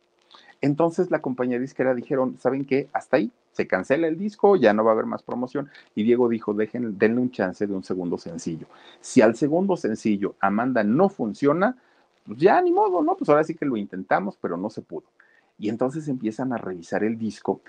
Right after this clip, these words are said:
y decían, "No, grita, grita, grita, grita, grita, no, y no, y no, y no, y no".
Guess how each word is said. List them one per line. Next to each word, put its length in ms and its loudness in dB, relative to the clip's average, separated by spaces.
y 280 -2
decían, 500 4
"No, 440 4
grita, 640 2
grita, 480 -2
grita, 460 -4
grita, 340 -6
grita, 320 -6
no, 380 0
y 100 -2
no, 240 -2
y 80 -6
no, 220 -4
y 80 -8
no, 240 -6
y 80 -18
no". 120 -20